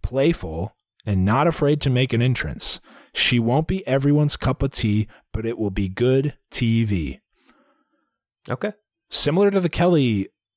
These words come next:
Speaker 1: theories, a lot of people seem to think that Alea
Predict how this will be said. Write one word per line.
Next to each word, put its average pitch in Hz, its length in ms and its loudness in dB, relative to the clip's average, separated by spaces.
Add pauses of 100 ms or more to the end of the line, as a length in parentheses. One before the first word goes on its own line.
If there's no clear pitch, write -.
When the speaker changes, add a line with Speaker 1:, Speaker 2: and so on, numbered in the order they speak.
(760)
Speaker 1:
theories, 104 800 0 (540)
a 117 60 -2
lot 127 140 2
of 143 60 0
people 151 220 2
seem 147 180 0
to 139 60 2
think 139 360 0
that 123 260 0
Alea 107 680 2